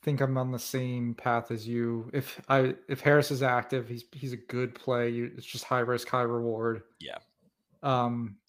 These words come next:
Speaker 1: I probably, 'cause you probably don't ever wanna pair Burnett and Kirkland in the same lineup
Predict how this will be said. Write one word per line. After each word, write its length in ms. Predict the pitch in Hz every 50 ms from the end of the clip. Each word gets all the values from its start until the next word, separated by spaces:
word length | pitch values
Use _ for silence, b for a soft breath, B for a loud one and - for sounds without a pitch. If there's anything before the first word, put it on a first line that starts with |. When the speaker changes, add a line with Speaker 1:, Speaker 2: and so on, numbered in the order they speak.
| _ _ _ _ _ _ _ _ _ _ _ -
Speaker 1:
I 140 | 131 131 127
probably, 920 | - - - 143 139 139 143 135 127 139 139 139 135 135 131 131 131 - _ _
'cause 160 | - - 135
you 60 | 139
probably 300 | 135 - 165 170 165 170
don't 300 | 151 131 147 139 143 143 151
ever 200 | 143 131 139 139
wanna 220 | 131 131 131 131
pair 260 | 117 - - 131 131
Burnett 440 | 123 - 127 123 123 123 123 - -
and 100 | 127 127
Kirkland 480 | - - 131 120 - - 135 127 127 127
in 100 | 127 127
the 80 | 120
same 280 | 113 - 135 127 127 127
lineup 460 | 123 120 120 120 123 127 131 127 131